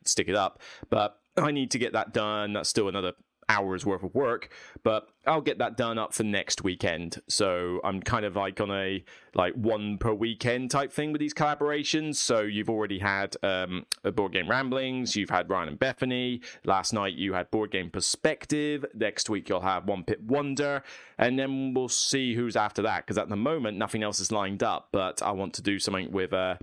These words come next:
uh, Not Board Gaming, um, the Nerd Shelves would be a good,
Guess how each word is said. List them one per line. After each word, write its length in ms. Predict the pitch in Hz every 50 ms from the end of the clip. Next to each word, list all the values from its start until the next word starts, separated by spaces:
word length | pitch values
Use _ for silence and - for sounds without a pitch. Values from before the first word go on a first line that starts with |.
| - _ _ _ - - _ -
uh, 140 | 98 92
Not 220 | 90 98 107 - -
Board 280 | - 107 101 92 -
Gaming, 560 | - 147 156 156 156 156 151 151 147 147 143 135
um, 300 | - 101 107 101 95 92 87 78 -
the 80 | - 85
Nerd 300 | 87 104 113 117 113 -
Shelves 360 | - - 131 123 123 107 -
would 80 | 127 104
be 140 | 127 123
a 40 | 120
good, 200 | 117 123 120 123